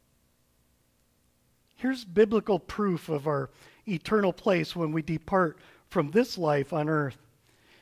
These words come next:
Jesus said to the thief on the cross hanging next to him, the one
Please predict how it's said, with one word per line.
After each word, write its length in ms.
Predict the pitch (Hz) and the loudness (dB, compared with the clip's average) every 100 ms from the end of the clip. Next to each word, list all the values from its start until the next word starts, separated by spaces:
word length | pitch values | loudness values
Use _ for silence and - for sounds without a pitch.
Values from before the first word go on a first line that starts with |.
| _ | _
Jesus 400 | - 240 285 277 | 0 2 4 2
said 460 | - - 175 175 170 - _ _ _ _ _ _ | -2 4 6 6 2 -12 _ _ _ _ _ _
to 100 | 196 | -2
the 140 | 175 160 | 0 0
thief 500 | - 269 294 - - - | 4 6 6 4 -10 0
on 220 | 226 247 | 6 6
the 80 | 254 | 6
cross 580 | 240 - 247 170 139 - | 2 6 6 6 2 -4
hanging 380 | 185 208 233 220 | -6 -2 -2 -2
next 320 | 226 226 - | -2 -4 -6
to 80 | 190 | -4
him, 320 | 165 160 185 _ _ _ _ - - | -2 -2 -4 _ _ _ _ -20 0
the 80 | 185 | 2
one 420 | 180 208 254 254 | 6 8 8 4